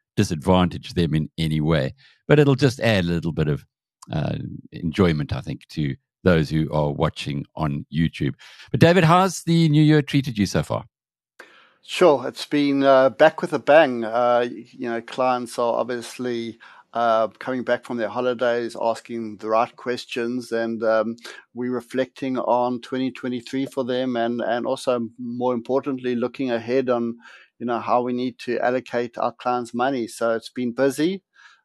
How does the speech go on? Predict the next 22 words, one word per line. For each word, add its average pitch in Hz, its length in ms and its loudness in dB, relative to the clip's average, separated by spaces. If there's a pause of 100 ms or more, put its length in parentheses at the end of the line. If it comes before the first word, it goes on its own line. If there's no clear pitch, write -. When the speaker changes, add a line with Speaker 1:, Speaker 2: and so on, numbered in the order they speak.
(120)
Speaker 2:
but 113 120 0
I 120 40 0
must 127 260 2
say 139 80 4
I 123 140 6
did 123 180 -8
enjoy 123 380 -2
the 113 260 0
couple 127 260 -6
of 117 60 -4
weeks 120 260 -6
off 123 220 -4
in, 113 240 -6 (160)
in 117 120 -4
late 117 200 0
December. 117 480 -6 (320)
Speaker 1:
I 73 60 -10
think 85 200 -8
we 87 100 -2
all 90 160 0
needed 85 380 -2
those. 82 420 0